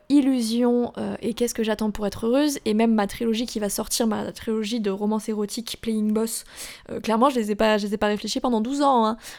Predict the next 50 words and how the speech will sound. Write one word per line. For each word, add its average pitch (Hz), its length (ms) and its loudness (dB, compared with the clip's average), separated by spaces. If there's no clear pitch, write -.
ni 214 160 2
même, 254 260 4
euh, 233 220 8
ni 247 120 4
même 262 200 2
neuf, 349 280 2
hein. 226 120 0
Ça 214 200 -4
veut 214 120 -4
pas 220 180 -2
dire 262 180 0
que - 100 -10
pour 202 160 -4
autant 208 240 2
ils 320 40 2
sont 208 420 2
moins 208 320 6
bien. 339 340 6
Oui, 302 220 8
clairement, 277 380 6
si - 220 0
je 220 80 -2
compare 247 300 4
mon 220 140 2
style 269 200 -2
d'écriture 240 540 0
à 220 100 6
Christelle 240 320 -2
Dabos, 240 380 4
bon, 233 180 -2
bah, 196 160 -2
je, 185 320 -2
je - 100 -8
peux - 140 -2
aller, 214 260 2
euh, 196 80 2
pleurer 220 280 -2
sous 277 160 -4
la 269 100 2
douche 277 240 -2
parce - 140 -8
qu'on 196 80 -8
n'a 180 100 -6
pas 247 220 -2
du 240 120 -6
tout - 140 -8
la 240 80 -2
même 220 160 -2
manière 214 380 0
d'écrire. 240 560 -4